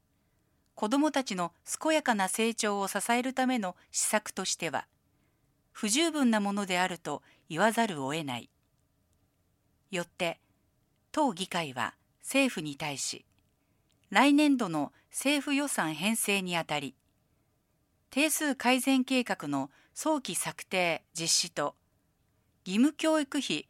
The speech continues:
国庫負担制度の堅持とともに、国庫負担率二分の一への復元に向けて、十分な教育予算を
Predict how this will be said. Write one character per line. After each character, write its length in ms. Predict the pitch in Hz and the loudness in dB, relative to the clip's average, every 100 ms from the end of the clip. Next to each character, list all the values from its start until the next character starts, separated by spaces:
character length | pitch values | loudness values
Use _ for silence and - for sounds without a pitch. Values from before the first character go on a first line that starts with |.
| _ _ | _ _
国 180 | 277 285 | -6 -2
庫 160 | 226 | -4
負 120 | - | -4
担 240 | - 294 294 | 2 2 2
制 220 | 311 285 | 2 0
度 120 | 214 | 0
の 120 | 165 | -4
堅 300 | - 254 254 | -2 2 4
持 140 | 190 160 | 2 -4
と 120 | 151 | -8
と 120 | - | -6
も 160 | 143 143 | -4 -4
に、 200 | 127 - _ _ _ _ _ _ _ _ _ | -4 -8 _ _ _ _ _ _ _ _ _
国 160 | - 185 | -4 -4
庫 140 | - 285 | -2 -4
負 100 | - | 2
担 240 | 285 254 | 4 4
率 360 | 180 - 135 - _ _ _ | 2 -6 -8 -8 _ _ _
二 160 | 180 196 | -4 0
分 220 | 254 311 | 2 4
の 120 | 302 | 4
一 280 | 294 - 294 | 2 2 0
へ 80 | 233 | 0
の 140 | 151 | 0
復 220 | 139 - 226 | -4 -6 0
元 260 | 226 208 | 0 0
に 80 | 190 | -2
向 120 | 170 | -6
け 140 | 170 165 | -8 -6
て、 240 | 151 - _ _ _ _ _ _ _ _ _ - | -4 -6 _ _ _ _ _ _ _ _ _ -4
十 220 | 220 311 | 0 0
分 240 | 339 320 | 2 2
な 140 | 214 175 | 2 0
教 240 | - 254 | 0 -2
育 200 | 285 285 | 0 0
予 100 | 277 | -2
算 300 | 262 240 170 | 0 0 0
を 160 | 143 | -4